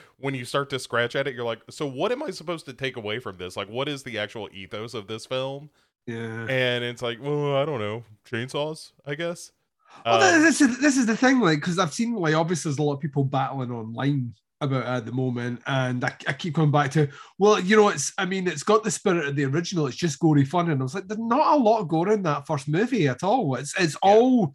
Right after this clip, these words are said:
Speaker 2: psychological." And so that, that entire first movie is all about what it is to experience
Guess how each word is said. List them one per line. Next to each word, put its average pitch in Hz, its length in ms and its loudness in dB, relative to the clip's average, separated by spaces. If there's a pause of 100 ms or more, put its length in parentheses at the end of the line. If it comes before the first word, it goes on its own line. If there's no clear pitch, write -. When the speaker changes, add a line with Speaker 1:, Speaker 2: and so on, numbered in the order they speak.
(220)
Speaker 2:
psychological." 165 1120 0
And 143 160 0
so 170 100 2
that, 175 300 2
that 160 160 4
entire 202 320 2
first 240 240 -2
movie 165 460 2
is 139 180 -4
all 156 180 -2
about 139 380 0 (960)
what 180 220 0
it - 120 -6
is 165 260 2
to 160 140 0
experience 139 960 -2